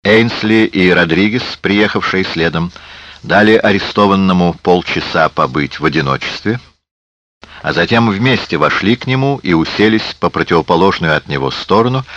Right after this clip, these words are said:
простого металлического стола. Холсворт бросал на них испепеляющие взгляды, но заговорил значительно спокойнее,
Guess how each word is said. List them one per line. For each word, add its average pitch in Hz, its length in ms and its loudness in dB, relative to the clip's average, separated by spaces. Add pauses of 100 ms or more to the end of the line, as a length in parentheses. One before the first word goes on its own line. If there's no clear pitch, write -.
(280)
простого 113 640 0
металлического 82 1160 -4 (160)
стола. 62 460 -8 (1040)
Холсворт 156 800 0 (180)
бросал 135 500 0
на 123 160 0
них 120 400 -2 (180)
испепеляющие 104 1000 0
взгляды, 76 600 -4 (840)
но 80 160 -2
заговорил 87 640 2
значительно 143 640 -4
спокойнее, 78 800 0